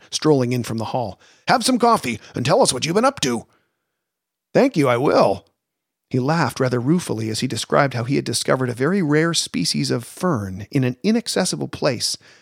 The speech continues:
and in his efforts to obtain it had lost his footing and slipped ignominiously into a neighboring pond. "The sun soon dried me off," he added, "but I'm afraid my appearance is very disreputable."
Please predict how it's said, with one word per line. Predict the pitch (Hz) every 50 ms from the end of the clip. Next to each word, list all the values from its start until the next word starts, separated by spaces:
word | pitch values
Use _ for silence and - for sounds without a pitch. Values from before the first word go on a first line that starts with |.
| _ -
and | - 135 -
in | 170 214
his | 233 220 - -
efforts | - 214 202 - - -
to | - 156
obtain | 147 139 139 - - 233 240 147
it | 113 107 _ _ -
had | - 131 123
lost | 120 143 180 233 - -
his | - - -
footing | - - 226 214 135 110 104 95 _ _ -
and | - 139 127
slipped | - - - - 247 262 - - - - -
ignominiously | - 220 226 208 208 170 165 165 190 202 147 110 95 - - 120 127 123 -
into | - 151 - 120 123
a |
neighboring | 120 123 127 151 175 185 190 190 196 185 165
pond. | - - - 185 175 120 107 104 98 95 92 - _ _ _ _ _ _ _ _ _ _ _ _ _ _ _ _ _ _ _ _ _ - -
"The | - -
sun | - - 208 202 160 135
soon | 127 - 170 165 147 135
dried | 135 165 165 165 143 127
me | 127 139
off," | 160 175 131 - - - -
he | - 131 131 123
added, | 113 113 113 113 - _ - - -
"but | - 147
I'm | 160 175 170
afraid | 131 - - 202 208 170
my | 151 151 147
appearance | 143 127 - - 220 233 208 151 131 -
is | 131 139 120
very | 110 113 143 202 247 208 147 135
disreputable." | 127 127 196 214 - - 110 107 - - 311 330 190 98 98 98 80 -